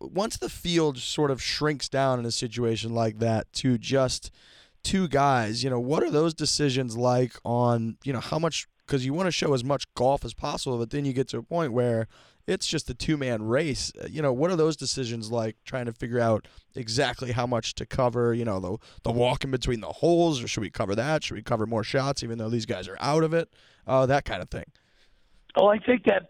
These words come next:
Speaker 2: that obviously would be a question for the, for the producer and the director,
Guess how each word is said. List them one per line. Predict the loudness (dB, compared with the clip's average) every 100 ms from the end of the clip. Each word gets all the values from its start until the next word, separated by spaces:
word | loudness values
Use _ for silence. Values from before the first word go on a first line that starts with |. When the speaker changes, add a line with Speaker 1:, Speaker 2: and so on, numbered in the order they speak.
| 0
Speaker 2:
that | 2 6
obviously | 6 6 2 2 4
would | 6 4
be | 4 2
a | 2
question | 2 2 4 4 4
for | 4 4
the, | 4 2 _ 0
for | 2
the | 2
producer | 0 2 4 4 4 4
and | 4
the | 4
director, | 4 6 4 0